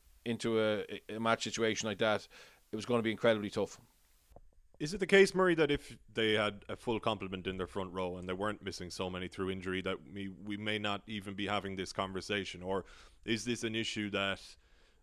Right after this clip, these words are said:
Speaker 2: may rear its head again as the season goes on? Because I guess from a Connacht fan's point of view, and maybe even from a couple of the players' points of view, it, it, it sort of almost seems a little bit hopeless what we're saying, you know, "Well, they don't have the depth and therefore this is going to happen." <laughs> You know what I mean? And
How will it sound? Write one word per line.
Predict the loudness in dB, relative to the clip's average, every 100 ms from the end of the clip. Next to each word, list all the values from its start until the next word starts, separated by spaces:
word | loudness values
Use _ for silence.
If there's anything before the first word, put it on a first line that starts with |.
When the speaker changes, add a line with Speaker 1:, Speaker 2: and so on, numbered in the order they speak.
| _
Speaker 2:
may | -6 -2 0 0 -2 -4 -4 -6 -6 -4
rear | -2 -2
its | -2
head | -2 -2
again | 0 -2 -2
as | -4
the | -4
season | -4 -4
goes | -6 -4
on? | -2 -2
Because | -2 0
I | 0
guess | 2 -2
from | -2 -4
a |
Connacht | -2 -2 -2 -4
fan's | -4 -2 -4
point | -4 -6
of | -4
view, | -4 -2
and | 0
maybe | 0 0 -2
even | -6 -8
from | -4 -4 -2
a |
couple | -2 -4
of | -4
the | -2
players' | 2 6 4 2 -6 -18 -20 -20 -8
points | -2 0 -2
of | -4
view, | -2 -2 -4 -10 _ -20 -20 -20 _ _ _
it, | -8 -6 -6 -8 -12 -14
it, | -14 -16 -10 -4
it | -2 -2 2
sort | 8 8
of | 8
almost | 6 6 2
seems | 0 0
a |
little | 0 0
bit | 0
hopeless | 0 0 2 0 2
what | 0
we're | 0
saying, | 0 2 2
you | 0
know, | 0
"Well, | 2 2
they | 2
don't | 2 0
have | 0
the | -2
depth | 2 2 0
and | -2
therefore | 0 0 2 0
this | 0
is | -2
going | -2 0
to | 2
happen." | 0 -2 -6 -6
<laughs> |
You | 0
know | 0
what | 2
I | 2
mean? | 4 4 4
And | 2 -2